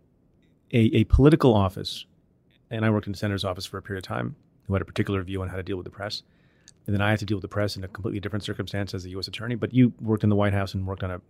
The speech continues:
you know, communications for a campaign. Is it helpful to the principle and to the cause that you're working for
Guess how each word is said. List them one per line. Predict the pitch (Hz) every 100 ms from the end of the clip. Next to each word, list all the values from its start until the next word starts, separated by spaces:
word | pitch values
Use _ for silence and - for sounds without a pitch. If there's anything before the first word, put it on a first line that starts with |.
| 85
you | 95
know, | 95
communications | 107 104 101 92 101
for | 98
a |
campaign. | - 98 - 120 98 95 _ _ _ _ _ _ _
Is | -
it | -
helpful | - 156 - 175 175 - _ _ _ _ _
to | -
the | 110
principle | - 123 127 127 123 120 _ _ _ _ _ _ _ _ _
and | 117 104
to | -
the | 104
cause | - 107 101 107 110 -
that | -
you're | 101
working | 101 107 104
for | 113 113 117